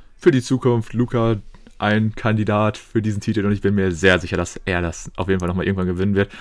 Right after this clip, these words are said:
Aber K D natürlich auch jemand, wenn er dann mal wieder seine, ja, Einsätze bekommt, dann spricht eigentlich wirklich nur diese Big Three-Konstellation dagegen in Brooklyn,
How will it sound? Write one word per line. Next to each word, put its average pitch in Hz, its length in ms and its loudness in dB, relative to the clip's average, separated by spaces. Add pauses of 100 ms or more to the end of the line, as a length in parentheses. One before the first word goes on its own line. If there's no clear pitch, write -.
(160)
Aber 95 200 2
K 95 160 2
D 98 120 0
natürlich 113 300 4
auch 127 160 4
jemand, 117 400 2 (420)
wenn 117 160 0
er 110 120 2
dann 110 120 2
mal 110 180 2
wieder 110 280 2
seine, 104 460 0 (100)
ja, 98 180 -2
Einsätze 107 380 2
bekommt, 104 400 -2
dann 101 220 -2 (580)
spricht - 420 0
eigentlich 120 320 2
wirklich 120 240 2
nur 117 220 2
diese 110 280 2
Big 104 220 -2
Three-Konstellation 107 960 0
dagegen 104 460 0
in 101 140 0
Brooklyn, 101 460 -2